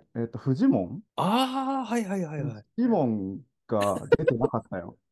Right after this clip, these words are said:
Speaker 1: <laughs>
Speaker 2: すごいね、本当に。
Speaker 1: そう、あれがね、お-、面白くって。
Speaker 2: いやー、さすがだね。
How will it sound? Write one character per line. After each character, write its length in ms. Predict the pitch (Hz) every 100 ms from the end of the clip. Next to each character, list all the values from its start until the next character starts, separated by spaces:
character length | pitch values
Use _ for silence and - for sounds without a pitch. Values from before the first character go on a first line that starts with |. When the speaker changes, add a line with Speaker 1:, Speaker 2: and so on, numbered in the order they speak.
| _
Speaker 1:
<laughs> 1800 | 254 - 262 - 226 - 349 - 285 - - 226 - - - - 262 254 - - - 339 - _ _
Speaker 2:
す 460 | - - - 156 175
ご 180 | 233 427
い 60 | 262
ね、 360 | 127 123 120
本 320 | 127 123 127 127
当 120 | 131
に。 80 | -
Speaker 1:
そ 100 | 135
う、 280 | - 101 - -
あ 100 | 208
れ 100 | 220
が 140 | 214
ね、 140 | 214 180
お-、 200 | 160 - -
面 200 | 147 165
白 200 | 175 165
く 100 | 123
っ 40 |
て。 300 | 107 - - - _ _ _ _ _ _ _ _ _ _ _
Speaker 2:
い 60 | 117
や 100 | 123
ー、 480 | 131 131 127 123 113
さ 240 | - 120
す 220 | - 196
が 180 | 220 233
だ 100 | 226
ね。 360 | 220 165 92